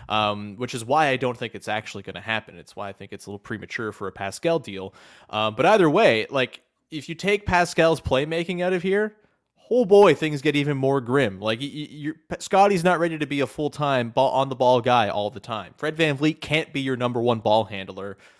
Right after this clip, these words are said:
Say what you will about Pascal. He's had a bit of a rough go of late, but he is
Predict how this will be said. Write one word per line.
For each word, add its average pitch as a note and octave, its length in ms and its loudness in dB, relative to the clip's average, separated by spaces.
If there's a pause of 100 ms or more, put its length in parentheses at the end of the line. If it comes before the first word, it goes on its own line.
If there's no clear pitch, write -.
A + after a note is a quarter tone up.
(100)
Say D3 220 0
what F#3 140 4
you D#3+ 80 0
will D#3 140 4
about D3 200 4
Pascal. C3+ 720 0 (160)
He's G2+ 140 -12
had B2 160 -2
a C3+ 60 0
bit C3 120 -2
of D3 80 2
a C#3+ 60 4
rough C#3 260 2
go C3+ 220 4
of A#2 120 2
late, A#2+ 380 0
but G2+ 160 -6
he C#3 240 -6
is B2+ 320 -2